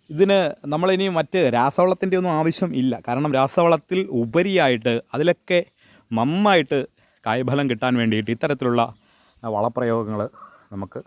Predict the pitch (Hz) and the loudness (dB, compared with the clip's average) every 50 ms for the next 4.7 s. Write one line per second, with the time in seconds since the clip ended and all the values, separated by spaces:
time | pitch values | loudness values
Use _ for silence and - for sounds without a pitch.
0 | _ _ _ _ _ _ _ _ _ _ _ _ _ _ _ _ - - - 107 | _ _ _ _ _ _ _ _ _ _ _ _ _ _ _ _ -10 -6 -4 -2
1 | 101 90 92 - - 80 - _ _ _ _ _ _ _ _ _ - 127 131 123 | -2 -2 -6 -10 -12 -14 -20 _ _ _ _ _ _ _ _ _ -8 -8 -6 -6
2 | 127 127 123 120 120 117 107 104 107 104 104 101 98 98 101 - - - 85 87 | -4 -4 -4 -4 -4 -4 -4 -4 -4 -4 -4 -4 -6 -6 -6 -6 -6 -8 -8 -10
3 | - - - _ _ _ _ _ _ _ _ - - - - - 135 131 110 135 | -14 -18 -20 _ _ _ _ _ _ _ _ -20 -20 -12 -4 -2 -2 0 2 2
4 | 139 135 131 131 131 - 131 123 127 127 117 127 123 120 | 2 2 2 0 0 0 0 2 0 0 0 -2 -4 -4